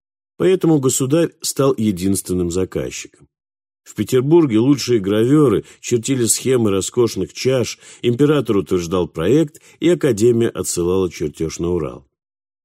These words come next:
А талант вкладывали уже местные камнерезы. Молчаливый гранильщик смотрел на чертёж и выбирал каменную глыбу. Блок яшмы или мрамора для мастера был прозрачнее хрусталя.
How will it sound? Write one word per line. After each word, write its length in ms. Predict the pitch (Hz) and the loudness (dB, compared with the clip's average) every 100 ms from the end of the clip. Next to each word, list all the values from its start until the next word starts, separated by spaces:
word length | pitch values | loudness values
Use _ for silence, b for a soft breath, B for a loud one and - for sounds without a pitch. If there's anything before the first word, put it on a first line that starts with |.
| _ _ _ | _ _ _
А 140 | - 82 | -10 -6
талант 420 | 113 127 170 156 | 0 2 4 2
вкладывали 580 | - 123 127 123 120 113 | 0 0 2 2 2 2
уже 220 | 95 87 | 2 0
местные 480 | 85 95 - 92 85 | 0 0 0 -2 -2
камнерезы. 680 | 92 87 87 76 58 55 - _ _ _ _ _ _ _ _ _ _ _ _ | -2 0 0 -2 -4 -8 -18 _ _ _ _ _ _ _ _ _ _ _ _
Молчаливый 720 | 80 95 - 110 120 143 135 | -2 -2 0 0 2 4 4
гранильщик 680 | 104 107 110 117 117 - 107 | 2 2 2 2 0 -2 -4
смотрел 460 | - 98 92 110 107 | -2 -2 0 2 2
на 120 | 98 | 0
чертёж 580 | 82 90 - 127 131 - B - | -2 -4 2 2 2 -2 B -2
и 100 | 113 | 2
выбирал 500 | 117 101 104 107 101 | 4 4 2 2 0
каменную 600 | - 98 90 90 90 87 | 0 -2 0 0 0 0
глыбу. 540 | 87 85 73 64 - _ _ b | 0 -2 -4 -10 -16 _ _ b
Блок 360 | - 98 135 110 | -4 0 0 2
яшмы 500 | 110 127 127 - 101 | 2 2 0 0 -2
или 240 | - 104 | 0 0
мрамора 600 | 95 95 113 143 127 87 76 | 0 0 2 2 0 -2 -2
для 200 | 85 110 | -2 0
мастера 460 | 147 139 - 117 | 0 0 0 0
был 180 | 110 107 | 2 0
прозрачнее 680 | 101 98 95 104 92 98 92 | 0 -2 0 -2 -2 -4 -4
хрусталя. 760 | 95 90 - 92 92 76 67 | -4 -6 -6 -4 -4 -8 -14